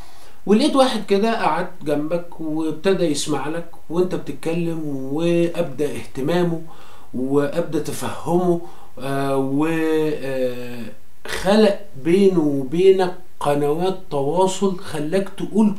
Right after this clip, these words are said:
كل اللي جواك وانت مبسوط ومستريح. شايف الحالة المثالية دي؟ اوكي؟ ايه رأيك؟ هتحس ايه ناحيته؟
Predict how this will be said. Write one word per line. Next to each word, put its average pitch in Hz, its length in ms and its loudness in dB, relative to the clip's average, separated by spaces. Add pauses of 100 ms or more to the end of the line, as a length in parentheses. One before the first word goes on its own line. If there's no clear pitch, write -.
كل 214 320 2
اللي 175 140 4
جواك 156 500 0
وانت 190 220 4
مبسوط 156 460 -2
ومستريح. 117 600 -4 (1400)
شايف 113 260 -4
الحالة 127 260 -6
المثالية 120 800 -2
دي؟ 226 160 -2 (640)
اوكي؟ 147 340 0 (800)
ايه 190 80 4
رأيك؟ 117 260 2 (720)
هتحس - 480 0
ايه 196 140 4
ناحيته؟ - 400 0